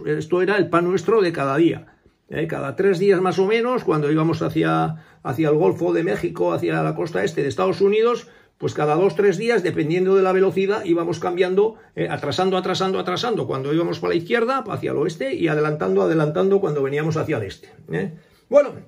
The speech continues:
pues estas son las cosas de las horas de los marinos, ¿eh? Y de los marinos y no marinos que este fin de semana nos van a afectar a todos. Bueno, pues, eh, estos son las horas, esto es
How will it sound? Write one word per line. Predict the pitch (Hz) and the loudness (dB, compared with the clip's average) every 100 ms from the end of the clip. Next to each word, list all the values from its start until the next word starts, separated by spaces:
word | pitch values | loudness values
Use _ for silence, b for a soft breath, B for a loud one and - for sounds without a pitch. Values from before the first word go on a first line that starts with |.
| b b b | b b b
pues | - 160 | -4 -2
estas | 202 202 | 0 0
son | 202 | 2
las | 170 | 0
cosas | 196 190 202 | 0 0 2
de | 180 | 2
las | 185 175 | 0 0
horas | 202 226 | 0 0
de | 175 | 2
los | 151 139 | 2 2
marinos, | 143 151 196 214 226 | 0 -2 0 -2 -2
¿eh? | 175 202 196 | 2 2 2
Y | 156 | -2
de | 139 | 0
los | 139 135 | 0 -2
marinos | 135 165 180 160 | -2 -2 0 0
y | |
no | 180 | 0
marinos | 185 180 196 226 233 B B B | 0 0 2 2 0 B B B
que | 143 | -4
este | 123 156 | 0 2
fin | 165 | 2
de | 160 | 2
semana | 160 151 165 | 0 -2 -2
nos | 185 131 110 | 0 -2 0
van | 127 147 170 B B | 0 0 -2 B B
a | 135 | -6
afectar | 131 139 - 165 | -2 -4 -2 -2
a | 156 | 0
todos. | 131 113 101 - | -2 -2 -6 -8
Bueno, | 143 247 254 131 - - _ | 2 2 2 -2 -12 -20 _
pues, | - 156 143 - | 0 2 2 2
eh, | 147 143 135 127 113 B B | 4 6 4 2 -6 B B
estos | - - 170 | -10 -4 -2
son | 180 170 | 0 0
las | 143 - | 0 4
horas, | 247 269 294 196 | 4 4 0 -2
esto | 175 165 165 180 | -4 -2 0 2
es | 208 - - | 2 0 -12